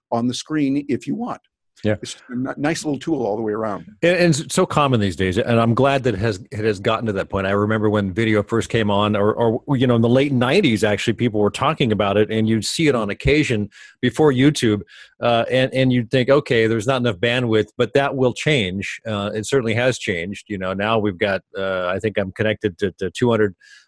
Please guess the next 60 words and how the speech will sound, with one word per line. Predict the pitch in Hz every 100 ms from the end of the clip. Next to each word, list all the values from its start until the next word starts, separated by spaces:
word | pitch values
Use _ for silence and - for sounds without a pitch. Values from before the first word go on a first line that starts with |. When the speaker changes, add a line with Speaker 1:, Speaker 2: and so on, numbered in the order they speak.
| _
Speaker 2:
uh, | 104 98 95 92
megabytes | 110 110 110 104 -
a | 101
second, | 139 - 104 90 107
uh, | 98 92
bandwidth, | 82 110 135 117 92 90
and, | 92 90 95
and | 95 90
sometimes | - 120 120 104
you | 107
think | 117 95
that's | 120 -
not | 117 98
enough, | 98 110 -
but | 101
<laughs> | - - - - - - - - - -
bec-, | 165 165
but | 190
it's | 170
very | 175 202
high | 185 165
quality, | 190 226 120 90
and, | 123 131
and, | 139 127 - - -
and | 135
it's | 123
Speaker 1:
Yeah. | 117 131
Speaker 2:
and, | 135 135
and | 123
people | 175 143
use | 143 127
it. | 143
So | 180
what | 180 262
are | 269
the | 220
things | 196 214
you | 175
use | 175 139
video | 131 175 151
for | - 131 127 123
or | 120
online? | 131 135 127 113 -
Uh, | 123 113 110 104 104 127
is | 113 117
it | 117
just | 131 139 - _
one-on-ones? | 127 143 135 127 139 170 165
Do | 113
you, | 110 113
you, | 110 107 101 117 113 117
I'm | 117
just | -
curious | 135 113
what | 117
else | 110 107
you |
use | 95 104
it | 92 -
for. | 73